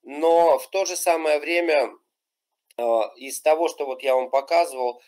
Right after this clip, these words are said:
я вам показывал тоже, э, данные, которые практически все получены экспериментально,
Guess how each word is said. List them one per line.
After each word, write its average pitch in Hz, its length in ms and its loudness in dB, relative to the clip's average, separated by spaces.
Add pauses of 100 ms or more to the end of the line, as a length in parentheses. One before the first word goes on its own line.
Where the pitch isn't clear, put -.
(180)
я 147 120 2
вам 143 120 -2
показывал 117 580 -2
тоже, 120 420 -6
э, 120 400 -2
данные, 139 320 -2
которые 113 380 -10
практически - 540 -14
все - 180 -10
получены 110 640 -8
экспериментально, 131 960 -2